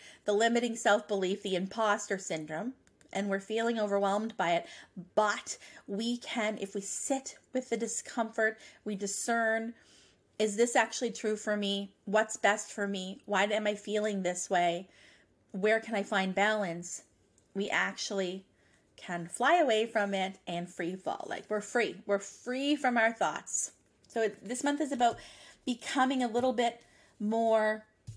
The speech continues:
free, finding more freedom around your mindset.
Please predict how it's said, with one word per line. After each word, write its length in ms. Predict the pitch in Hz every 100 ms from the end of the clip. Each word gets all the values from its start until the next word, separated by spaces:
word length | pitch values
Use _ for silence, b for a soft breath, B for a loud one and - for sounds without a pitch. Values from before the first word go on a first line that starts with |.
| - - - _ - -
free, 840 | - - - - 226 196 170 165 - _ _ -
finding 420 | 226 262 262 240
more 180 | 220 208
freedom 640 | - - 240 220 170 165
around 340 | 185 180 165 165
your 100 | 156
mindset. 840 | 151 156 165 165 160 127 - -